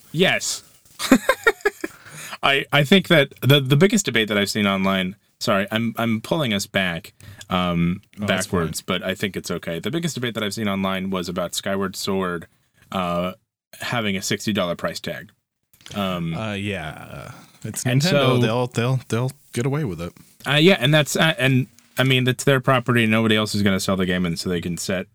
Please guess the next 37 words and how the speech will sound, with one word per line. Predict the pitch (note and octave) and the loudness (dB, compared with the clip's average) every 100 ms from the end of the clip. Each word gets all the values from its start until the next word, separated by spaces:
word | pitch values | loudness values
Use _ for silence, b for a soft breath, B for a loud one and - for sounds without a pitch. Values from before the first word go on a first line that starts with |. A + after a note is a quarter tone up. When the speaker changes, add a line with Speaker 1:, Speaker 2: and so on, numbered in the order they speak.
| _ | _
Speaker 1:
the | - | -10
price | E2 F2+ F2+ | -6 -8 -8
that | - E2+ | -10 -10
they | E2+ | -10
want, | E2 F#2 F2+ B B B B | -6 -6 -8 B B B B
um, | F2 E2+ E2 E2+ - | -6 -4 -4 -6 -8
that | E2+ | -10
they | E2+ | -8
know | E2 E2 | -8 -8
people | E2 E2+ E2+ | -8 -10 -10
will | D#2+ D#2+ | -14 -12
pay, | E2 E2 | -12 -12
and | E2 G2 | -8 -8
that's, | G#2 - - | -8 -10 -6
that's, | C#3+ D#3 - - - _ - B B | -6 -6 -8 -18 -18 _ -20 B B
that's | - C3+ - - - | -4 -2 -2 -10 -4
capitalism | - F#3+ - D#3 C#3 A#2+ B2+ | 0 0 2 2 2 2 0
for | A2+ B2 A2+ | 0 0 2
you, | A2 G#2 G#2 A#2 B2 A#2+ - B2 | 0 -2 -6 -12 -12 -12 -12 -4
whatever, | B2 A#2 F#2+ F2+ - - | -2 0 0 -2 -4 -2
right? | A2 G2 - - | -2 0 -4 0
But | D3+ C3+ - _ - _ _ - | 2 2 -2 _ -20 _ _ 0
I | D3+ | 2
think | C#3+ E3 C#3+ | 4 0 2
that, | C#3 B2+ A#2 _ _ _ _ _ _ _ - | 2 0 -2 _ _ _ _ _ _ _ -2
I | C#3 | 0
think | - F3 D3+ | 2 0 0
that | D3+ C#3 | -2 -2
there | - B2+ | -2 -2
is | G#2+ A#2 G#2+ | -2 -4 -2
merit | B2 C3+ C#3 C#3 _ _ - | -2 0 -2 -4 _ _ -6
in | A2 G#2 G2+ G2+ - _ _ _ _ _ _ | -4 0 0 -2 -6 _ _ _ _ _ _
people | - C3+ - C3 | -6 -4 -4 -4
being | B2+ A2+ | -4 -4
able | G#2+ G#2 G#2 | -4 -2 -4
to | - F#2+ | -4 -6
experience | F2 - A#2+ A2+ G#2+ G#2 - | -6 -8 -6 -4 -4 -6 -8